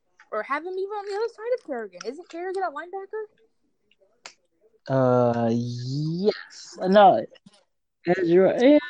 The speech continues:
Speaker 2: it's the same thing, right? Edge rusher and a linebacker. About the
Speaker 1: Well,
Speaker 2: same.
Speaker 1: uh, you can play both. I don't know if you guys want a three four or four three or not, but you can have Kerrigan on one side and, and Holcomb on the other come on a blitz.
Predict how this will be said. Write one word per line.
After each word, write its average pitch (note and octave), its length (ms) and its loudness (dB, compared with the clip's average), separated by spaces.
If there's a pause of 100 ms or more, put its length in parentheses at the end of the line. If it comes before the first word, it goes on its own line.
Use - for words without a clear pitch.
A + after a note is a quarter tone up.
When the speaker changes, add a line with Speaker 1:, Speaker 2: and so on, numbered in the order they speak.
(100)
Speaker 2:
it's - 140 -14
the - 120 -16
same F3 200 0 (120)
thing, E3 120 0
right? C#3+ 80 2 (840)
Edge C#3 200 -4
rusher D#3 360 4
and C#3 160 2
a B2 40 6
linebacker. D3 680 2 (640)
About - 220 -4
the D#4 60 4
Speaker 1:
Well, F4+ 360 4
Speaker 2:
same. - 100 -20 (480)
Speaker 1:
uh, F#4+ 60 -12
you G4 220 -4
can A#4 100 -4
play G#4 200 -2
both. C#4 420 -4
I C4+ 60 -12
don't F4+ 180 -10
know D#4+ 140 -6
if C#4+ 100 -18
you C#4 80 -14
guys B3+ 160 -10
want A#3 160 -12
a G#3+ 40 -18
three A#3+ 220 -18
four A3 280 -16
or G3+ 60 -20
four A3 200 -16
three A3 260 -20
or F#3 100 -20
not, F3 200 -20 (120)
but F#3 260 -8 (1300)
you C4 200 -4
can G4+ 160 -2
have E4 300 -10
Kerrigan D#4 360 -10
on C#4+ 120 -12
one D4+ 200 -8
side D4 480 -10
and, B3+ 260 -16
and A#3+ 320 -16
Holcomb C#4+ 400 -4
on C#4 80 -14
the C4 100 -4
other D#4 160 -4
come C4+ 180 -16
on B3 140 -12
a G3+ 40 -18
blitz. - 480 -18